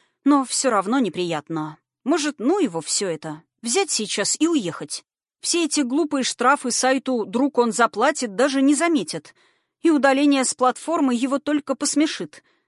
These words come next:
Зато не будет пачкаться во всем этом. Но прийти к однозначному решению не получилось. В дверь вломилась,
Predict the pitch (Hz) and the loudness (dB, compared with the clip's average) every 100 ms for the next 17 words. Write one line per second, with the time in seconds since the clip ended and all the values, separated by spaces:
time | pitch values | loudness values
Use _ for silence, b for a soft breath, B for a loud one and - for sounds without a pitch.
0 | _ - 214 247 269 262 233 254 262 _ | _ -4 -2 0 2 2 0 -4 -8 _
1 | 196 - - 170 - 175 180 - 180 170 | -2 -2 -8 -10 -6 -4 -4 -4 -4 -4
2 | 156 160 156 - _ _ _ _ _ _ | -6 -8 -8 -16 _ _ _ _ _ _
3 | 240 285 269 269 247 285 285 240 247 240 | 0 0 0 -4 -4 -6 -4 -2 0 0
4 | 247 262 240 233 226 220 262 254 247 247 | -2 -2 -2 -2 -2 -4 -2 0 2 0
5 | 226 240 240 180 156 151 - - _ _ | -2 -6 -6 -6 -6 -6 -8 -10 _ _
6 | _ _ - 226 302 359 240 180 190 185 | _ _ -10 -4 -2 -2 -4 -4 -2 2
7 | 240 320 247 - - | 2 2 2 -2 -6